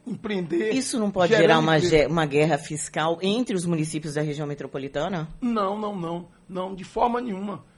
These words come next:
Speaker 1: Porque o que eu tô é resgatando emprego. Se Silvana diz, "Isidoro, eu tô aqui, prefeito, ou lá no setor,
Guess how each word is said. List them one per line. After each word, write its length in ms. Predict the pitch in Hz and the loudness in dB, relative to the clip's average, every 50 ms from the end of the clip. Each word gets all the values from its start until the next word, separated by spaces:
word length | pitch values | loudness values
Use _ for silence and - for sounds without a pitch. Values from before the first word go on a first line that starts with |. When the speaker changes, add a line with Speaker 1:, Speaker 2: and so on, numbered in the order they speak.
| _ _ _ - | _ _ _ -6
Speaker 1:
Porque 300 | 208 202 - - 233 226 | -6 -6 -6 0 0 0
o 120 | 226 220 | 0 2
que 100 | - 240 | 0 -2
eu 80 | 202 180 | -2 -2
tô 480 | - - 214 226 254 254 240 240 - - | -2 0 2 4 6 6 4 2 0 -4
é 100 | 214 196 | -2 -2
resgatando 920 | 165 196 233 269 214 196 208 202 185 - - _ 202 220 247 262 220 226 | 0 0 0 -2 -2 -2 -4 -4 -4 -4 -4 _ 0 0 0 -2 -4 -6
emprego. 560 | 233 262 - - 190 196 427 233 196 151 123 - - - - _ | -8 -8 -6 -4 -4 -2 -2 -4 -4 -6 -10 -16 -20 -20 -20 _
Se 760 | _ - - - - 226 247 247 254 254 240 233 214 185 170 - _ _ | _ -18 -16 -14 -8 -4 -4 -2 -2 -2 -4 -4 -6 -8 -10 -12 _ _
Silvana 720 | - - - 269 269 233 151 175 208 208 180 160 143 123 - - - - _ _ | -16 -12 -6 -6 -4 -4 0 2 2 2 2 0 -4 -10 -14 -20 -20 -20 _ _
diz, 260 | - 147 190 190 151 190 | -14 -12 -10 -10 -10 -10
"Isidoro, 460 | 202 180 196 185 220 226 233 214 208 | -10 -12 -4 2 4 6 6 6 4
eu 60 | 202 | 0
tô 160 | - - 220 214 | 0 2 2 2
aqui, 280 | - - - 208 208 | 2 0 -6 -8 -8
prefeito, 640 | - - 190 170 - - 220 233 240 208 165 - 170 | -6 -6 -6 -6 -4 4 6 8 8 8 4 0 -6
ou 240 | 156 156 170 175 180 | -8 -6 -6 -4 0
lá 140 | 180 190 196 | 0 0 0
no 80 | 185 | -2
setor, 400 | - - 196 - - 202 185 180 | -4 -6 -8 -6 -2 -2 -4 -4